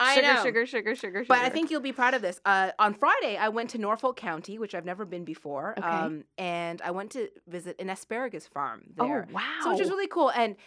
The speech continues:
Speaker 1: n-, it's asparagus season now in
Speaker 2: Yes.
Speaker 1: Ontario. Like, it's
Speaker 2: Yes.
Speaker 1: in all the grocery stores, the farmer's market, or the little farm stands on the side of the highway. Like, do yourself a favor.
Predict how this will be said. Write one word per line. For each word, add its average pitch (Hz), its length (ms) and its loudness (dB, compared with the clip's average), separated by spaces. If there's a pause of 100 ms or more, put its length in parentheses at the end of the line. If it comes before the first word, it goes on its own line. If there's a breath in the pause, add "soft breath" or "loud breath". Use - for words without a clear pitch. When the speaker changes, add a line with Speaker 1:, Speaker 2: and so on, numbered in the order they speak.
(240 loud breath)
Speaker 1:
n-, 247 400 0
it's 247 220 0
asparagus 220 560 0
season 160 400 -4
now 165 340 -2
in - 100 -2
Speaker 2:
Yes. 180 100 2
Speaker 1:
Ontario. 165 460 -2
Like, 156 120 -4
it's 190 140 0
Speaker 2:
Yes. - 20 -
Speaker 1:
in 175 120 -8
all 202 180 6
the 226 80 2
grocery 196 300 -4
stores, 170 340 -4
the 160 100 -10
farmer's 185 420 0
market, 175 480 -2
or 170 100 -4
the 160 100 -8
little 170 180 -4
farm 175 280 0
stands 180 300 -6
on 156 60 -6
the 160 80 -8
side 170 180 -2
of 160 60 -4
the 165 60 -4
highway. 165 440 -2
Like, 170 180 -8
do 240 100 -4
yourself 208 420 -4
a 202 80 -8
favor. 160 480 -6